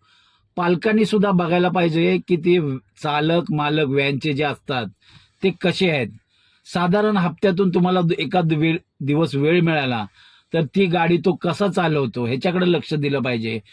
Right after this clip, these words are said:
त्याची गाडी रॅश ड्रायव्ह आहे का, ते सुद्धा बघितलं पाहिजे. का तर त्याच्यातून आपलं लहान बालक जे असतं, ते शाळेत जात असतं.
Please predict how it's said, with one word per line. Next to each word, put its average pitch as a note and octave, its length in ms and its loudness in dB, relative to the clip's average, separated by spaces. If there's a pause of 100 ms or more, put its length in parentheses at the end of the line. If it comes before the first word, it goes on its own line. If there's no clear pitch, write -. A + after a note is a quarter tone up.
(240)
त्याची D3+ 300 2 (260)
गाडी E3 440 0 (300)
रॅश D3+ 400 -2
ड्रायव्ह E3 320 2
आहे D#3 160 2
का, D#3 160 -2
ते F#3 280 0
सुद्धा E3+ 240 0
बघितलं C#3+ 380 -2
पाहिजे. A2+ 400 -4 (420)
का F#3+ 140 0 (100)
तर A3 60 2
त्याच्यातून F#3+ 520 2
आपलं F#3 280 2
लहान F3 360 2
बालक E3+ 300 2
जे D#3+ 160 0
असतं, D#3+ 380 -2 (360)
ते G3+ 80 4
शाळेत F3 340 0
जात D3 260 -4
असतं. A2+ 340 -8